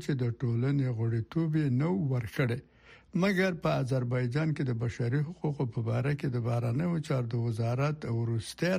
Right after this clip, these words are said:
راپور څرګندوي، په دوه زره نولسم کال کې د میرمن هومباتوا په خلاف دغې ټولنې کار پیل کړی و چې غړیتوب نه واخلي، او په عمومي توګه داسې فکر کیږي چې د غړیتوب نه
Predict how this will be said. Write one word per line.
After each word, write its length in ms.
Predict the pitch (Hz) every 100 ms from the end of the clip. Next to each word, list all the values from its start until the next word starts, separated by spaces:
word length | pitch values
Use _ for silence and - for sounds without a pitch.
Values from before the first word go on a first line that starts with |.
| 170
راپور 320 | 160 - 175 156
څرګندوي، 640 | 143 120 123 117 127 135 120 - - - -
په 60 | 131 117
دوه 140 | 156 175
زره 300 | 165 156 151 135
نولسم 560 | 123 123 - 135 127 120 151
کال 260 | 170 160 151
کې 120 | 143 139
د 160 | 123 120
میرمن 680 | 123 123 123 123 143 139 120 - - - - _ _ _ - 110
هومباتوا 920 | 139 131 120 127 123 135 123 127 151 156 143
په 60 | 131 -
خلاف 440 | 131 120 143 143 131 107
دغې 300 | 165 151 156 143
ټولنې 420 | 131 123 135 151 143 -
کار 160 | 135 120
پیل 140 | 123 120 -
کړی 220 | 151 160
و 160 | 147 151 143
چې 80 | 131
غړیتوب 440 | 120 120 117 165 160 151 143
نه 60 | 127
واخلي، 420 | 131 127 - 123 113 - - - -
او 80 | 190 156
په 160 | 180 165
عمومي 380 | 151 156 170 180
توګه 220 | 165 147 135 143
داسې 220 | 170 - 151
فکر 240 | 190 151 156 147
کیږي 260 | 165 156 147
چې 80 | - 123
د 20 | 120
غړیتوب 640 | 117 117 120 - 160 156 151
نه 100 | 151